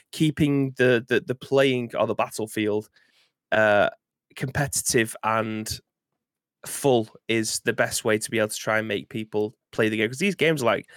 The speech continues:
forty minutes long, don't forget. Like, the Battlefield games are notorious for having, uh, more than your normal action shooter game time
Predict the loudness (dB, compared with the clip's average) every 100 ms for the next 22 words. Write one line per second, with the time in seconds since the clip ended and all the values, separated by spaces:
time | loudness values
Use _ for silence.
0 | -20 -18 -2 2 2 2 -2 -2 -2 -2
1 | -4 -6 -6 -4 -2 0 -2 0 0 2
2 | 2 0 0 0 0 -4 -2 2 2 2
3 | -2 -12 -16 -20 -4 -2 2 2 2 2
4 | 4 2 0 0 -4 -8 _ _ -2 2
5 | 4 2 0 -4 _ _ _ _ _ -6
6 | -4 -2 -4 -2 2 2 0 -2 -4 -8
7 | -12 -10 0 4 4 2 2 2 4 4
8 | 4 4 4 -2 -4 _ _ _ _ -20
9 | _ _ _ _ -6 -6 -8 -4 0 0
10 | -2 -12 _ -6 -2 -2 -2 0 2 0
11 | -6 _ _ _ -4 -2 0 0 -2